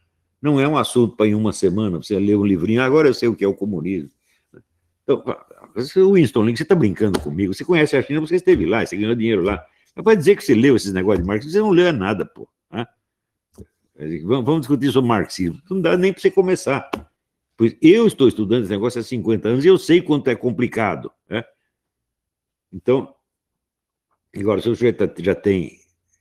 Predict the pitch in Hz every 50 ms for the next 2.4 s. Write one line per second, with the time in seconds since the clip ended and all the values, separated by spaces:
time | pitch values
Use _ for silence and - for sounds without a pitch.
0 | _ _ _ _ - 85 80 82 80 69 - _ _ _ _ _ _ _ _ _
1 | _ - 98 90 - 104 101 92 101 110 107 - - 98 98 90 101 120 143 139
2 | 95 73 - - - - _